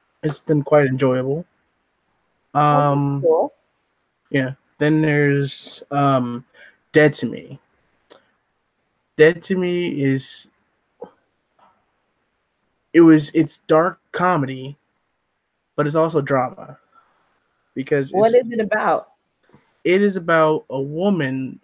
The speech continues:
Speaker 1: uh, Christina Applegate, and her dealing with the death of her husband, who died of hit and run. And she's going through the grieving process because she has two children.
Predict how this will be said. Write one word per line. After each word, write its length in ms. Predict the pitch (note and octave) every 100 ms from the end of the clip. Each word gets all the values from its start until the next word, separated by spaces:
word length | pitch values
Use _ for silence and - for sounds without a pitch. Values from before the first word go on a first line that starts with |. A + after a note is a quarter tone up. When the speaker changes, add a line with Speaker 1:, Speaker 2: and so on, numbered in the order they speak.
| -
Speaker 1:
uh, 320 | C#3+ C3 B2+
Christina 440 | - - - D#3
Applegate, 600 | D#3 D#3 C#3+ B2+ A#2+ - _ _ _ _ _ _ _ _ _ _ _ _
and 840 | C#3 D#3+ D#3+ D3+ C#3+ C3+ B2+ C3 C#3 _ _ -
her 320 | - F3 F3+
dealing 540 | D#3+ E3+ E3+ E3 E3
with 320 | D#3 D3+ D3 D3
the 80 | -
death 280 | C3 C3+ C3+
of 80 | E3
her 80 | F3+
husband, 500 | D#3 C3+ B2 C3+ D3+ _ _ _ _ -
who 80 |
died 260 | C3+ C3+ B2+
of 120 | C#3
hit 180 | D#3+ D#3+
and 140 | G#3
run. 320 | F3 C3+ D3+ G3 _ _ _ _ _ _ _ _ _ _ _ _ _ _ _ _ _ _ _ _ _ _
And 400 | C#3+ D3+ C#3+ C#3
she's 240 | - C#3+ -
going 320 | D3 D3 C#3+
through 120 | D3+
the 80 | C3+
grieving 340 | D3+ D3 C#3+
process 560 | C#3 C3+ C#3 C#3 B2+ C3
because 200 | C3 C3
she 160 | C#3+ C3+
has 260 | B2 B2
two 180 | - C3
children. 500 | C3+ D3+ B2+ B2+ E3